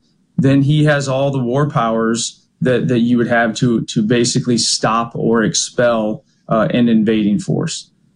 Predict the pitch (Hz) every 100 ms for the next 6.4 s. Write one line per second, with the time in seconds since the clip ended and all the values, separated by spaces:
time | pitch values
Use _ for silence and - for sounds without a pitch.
0 | - 107 104 135 156 - - 143 143 -
1 | 170 175 156 175 151 135 139 160 226 226
2 | 131 123 117 101 123 127 160 127 120 135
3 | 151 156 151 160 165 156 165 175 180 156
4 | 127 123 120 110 104 120 120 120 113 139
5 | 156 147 143 131 110 101 87 - 139 147
6 | 147 - -